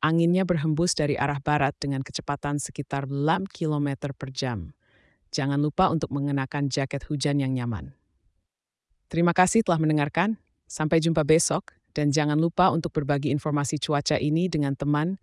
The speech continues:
dan tinggalkan ulasan bintang lima. Ini membantu lebih banyak orang seperti Anda di Jakarta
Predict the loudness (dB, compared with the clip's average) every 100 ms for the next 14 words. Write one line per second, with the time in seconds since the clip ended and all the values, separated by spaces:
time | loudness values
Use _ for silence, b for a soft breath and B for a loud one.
0 | b b b 0 2 4 2 0 0 0
1 | 0 0 0 -2 -2 0 0 -2 -6 _
2 | _ _ _ _ 2 4 6 6 4 2
3 | 2 2 2 2 0 0 0 0 0 -4
4 | -6 -4 -2 0 0 -2 -2 -2 0 -4
5 | -2 -6 -6